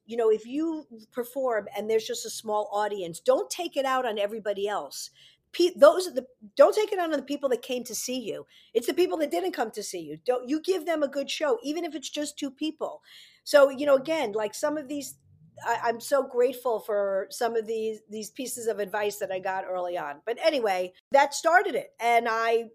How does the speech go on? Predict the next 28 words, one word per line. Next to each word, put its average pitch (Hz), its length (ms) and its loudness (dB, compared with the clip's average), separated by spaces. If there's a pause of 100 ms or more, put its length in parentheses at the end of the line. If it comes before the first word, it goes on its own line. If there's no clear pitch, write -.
I, 220 160 -2
my, 214 340 -2
I'll 208 140 -2
never 240 300 -2
forget 311 480 -4
my, 190 180 -6 (280)
you 220 140 -4
know, 208 60 -2
first 240 280 -4
time 285 160 -6
on 277 140 -4
stage, 294 480 -4
five 247 300 -2
minutes, 262 440 -2 (240)
maybe 262 340 6
one 262 500 8
joke, 220 400 2
maybe 262 240 4
thirty 277 360 6
seconds 233 480 0
was 190 240 -10
mildly 214 580 0
funny, 180 420 -10 (260)
you 220 140 4
know, 220 360 6
I, 247 220 2
you 254 100 -4
know, 247 120 0